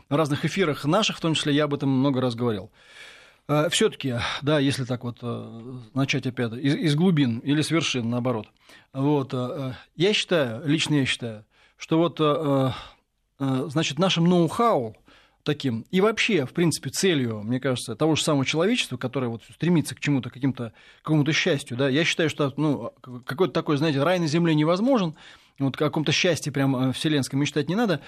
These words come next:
но вообще было бы, э, неплохо, мне кажется, человечеству прийти к ситуации, э,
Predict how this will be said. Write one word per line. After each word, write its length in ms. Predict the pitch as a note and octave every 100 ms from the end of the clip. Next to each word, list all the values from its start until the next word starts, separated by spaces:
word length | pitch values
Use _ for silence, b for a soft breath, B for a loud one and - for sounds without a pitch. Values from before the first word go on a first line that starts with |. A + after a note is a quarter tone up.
| B B
но 80 | D3+
вообще 180 | G3+ B3+
было 240 | G3 G3+
бы, 260 | E3 D3+ C#3+ D3
э, 120 | C#3+
неплохо, 560 | E3 E3+ B3 - B2+ A2+
мне 180 | C#3+
кажется, 500 | D3 C#3+ A#2+ - A2 -
человечеству 560 | - D#3+ G#3+ - C#3+
прийти 260 | A#2+ D3+ E3+
к 80 | -
ситуации, 600 | D#3 F#3 G#3+ - B2+ A#2 B B B B -
э, 220 | C3+ C3